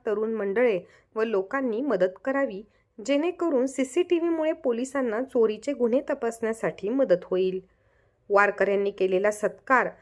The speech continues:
हा माझ्या आयुष्यातील फार मोठा सत्कार आहे.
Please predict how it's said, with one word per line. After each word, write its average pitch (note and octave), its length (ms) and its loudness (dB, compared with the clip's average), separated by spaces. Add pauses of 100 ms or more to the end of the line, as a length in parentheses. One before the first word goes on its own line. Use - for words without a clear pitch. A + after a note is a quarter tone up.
(160)
हा C#4 120 0
माझ्या C4 420 4
आयुष्यातील C#4+ 680 2 (120)
फार B3+ 200 -6
मोठा G#3 380 -6
सत्कार G3 480 -6
आहे. A#3 440 -2